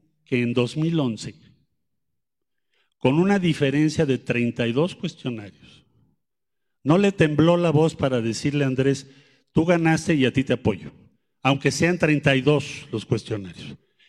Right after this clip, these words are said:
Pero nunca se vio, siendo yo jefe de gobierno de la Ciudad de México, nunca vieron ustedes todo el país pintado con financiamiento del gobierno de la Ciudad de México.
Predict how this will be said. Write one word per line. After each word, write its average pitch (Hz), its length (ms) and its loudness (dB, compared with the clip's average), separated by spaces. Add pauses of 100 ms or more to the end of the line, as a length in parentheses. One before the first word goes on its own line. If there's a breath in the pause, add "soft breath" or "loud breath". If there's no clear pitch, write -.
(120)
Pero 156 240 4
nunca 262 480 2
se 185 220 0
vio, 170 420 2 (1040)
siendo 208 460 4
yo 202 240 4
jefe 190 300 2
de 175 100 4
gobierno 139 560 2 (1160)
de 127 100 2
la 131 140 2
Ciudad 151 260 2
de 170 100 2
México, 135 540 0 (1400)
nunca 220 480 2
vieron 202 460 2
ustedes 151 840 -2 (840)
todo 214 260 4
el 214 80 0
país 180 320 0
pintado 165 640 0
con 131 160 -2
financiamiento 135 640 -2
del 139 100 0
gobierno 123 300 -2
de 123 60 -4
la 113 100 -6
Ciudad 113 180 -4
de 107 80 -8
México. - 460 -20